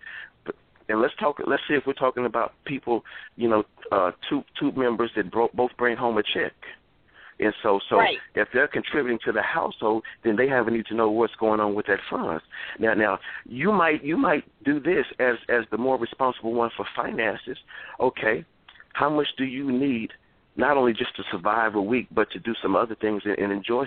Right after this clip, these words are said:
Speaker 1: some certain things? And so, so there's certain things put aside because, you know, we working from a budget, amen. And, and so,
Speaker 2: Amen.
Speaker 1: so,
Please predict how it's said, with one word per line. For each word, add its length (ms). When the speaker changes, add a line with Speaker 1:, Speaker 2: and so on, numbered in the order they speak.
Speaker 1:
some 160
certain 260
things? 240
And 180
so, 240
so 100
there's 160
certain 240
things 200
put 120
aside 340
because, 260
you 160
know, 100
we 140
working 300
from 140
a 60
budget, 340
amen. 540
And, 160
and 180
so, 100
Speaker 2:
Amen. 140
Speaker 1:
so, 120